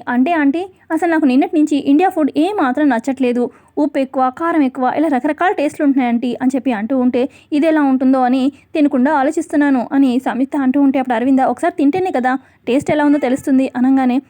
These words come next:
"గుడ్ ఐడియా ఆంటీ, ఇప్పుడే టేస్ట్ చూస్తాను" అని చెప్పి ఇక సంయుక్త టేస్ట్ చేయంగానే ఇంకా అలాగే ఉండిపోతుంది. ఇక అప్పుడు మనీషా, "ఏంటి టేస్ట్ చేసి అలాగే ఉండిపోయావు?" అని చెప్పి అంటుంది.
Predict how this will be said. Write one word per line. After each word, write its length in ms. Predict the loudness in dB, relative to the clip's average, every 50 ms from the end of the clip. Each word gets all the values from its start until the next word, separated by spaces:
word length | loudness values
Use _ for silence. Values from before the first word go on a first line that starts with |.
| _ _ _ _ _
"గుడ్ 160 | -2 0 0
ఐడియా 260 | 0 0 0 -2 -2
ఆంటీ, 200 | -2 -2 -4 -6 -4 -4
ఇప్పుడే 220 | -4 -2 -2 -2
టేస్ట్ 260 | 0 0 -2 -2 -2 -4
చూస్తాను" 320 | -6 -4 -4 -2 -2 -2
అని 180 | -2 0 0 0 0
చెప్పి 200 | -2 -2 -2 -4 -4 -4 -6 -20 -8 _
ఇక 140 | -6 -2 -2 -2 -2 -2 -6 _ _ _ _ _
సంయుక్త 380 | 0 2 2 2 2 0 -2 -2
టేస్ట్ 300 | 0 0 -2 -2 -2 -2
చేయంగానే 380 | -2 0 2 2 2 2 0 2
ఇంకా 200 | 0 0 0 0
అలాగే 260 | 0 0 2 2 2
ఉండిపోతుంది. 580 | 4 2 2 0 -2 -2 0 0 0 0 0 -2 -6 -10 _ _ _ -6
ఇక 100 | -2 -2
అప్పుడు 200 | 0 0 0 0 0
మనీషా, 400 | 0 0 -2 -2 0 0 -2 -2 -2 -6 _ _ _ -2
"ఏంటి 300 | 0 2 2 2 0 -4 -4 -6 _ _ _ _ -2
టేస్ట్ 300 | -2 -2 -2 -2 -2 -4
చేసి 220 | -4 -2 -2 -4
అలాగే 320 | -2 -2 -2 -2 0 0 2
ఉండిపోయావు?" 480 | 2 0 0 0 -2 0 0 -2 -4 -6 _
అని 140 | -2 0 0 0
చెప్పి 220 | 0 -2 -2 -4
అంటుంది. 460 | -4 -4 -4 -2 0 0 0 0 -2